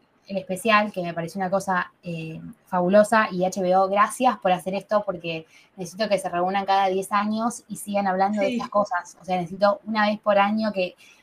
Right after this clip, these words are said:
Speaker 1: que se reúnan y tomen mates o, o que hagan lo que sea, solamente que cuenten anécdotas.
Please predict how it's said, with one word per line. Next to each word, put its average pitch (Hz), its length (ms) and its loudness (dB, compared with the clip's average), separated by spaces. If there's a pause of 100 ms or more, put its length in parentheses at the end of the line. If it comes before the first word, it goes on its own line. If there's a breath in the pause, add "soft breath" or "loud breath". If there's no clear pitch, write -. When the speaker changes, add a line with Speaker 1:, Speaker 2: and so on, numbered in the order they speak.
(100)
Speaker 1:
que 202 120 -6
se 196 100 2
reúnan 214 420 0
y 196 80 -4
tomen 208 280 -2
mates 214 520 0
o, 180 120 -4
o 185 280 -8
que - 160 -20
hagan 262 300 4
lo 220 80 -4
que 190 100 -8
sea, 233 360 0
solamente 226 360 -6
que 196 140 -6
cuenten 226 340 -4
anécdotas. 202 680 0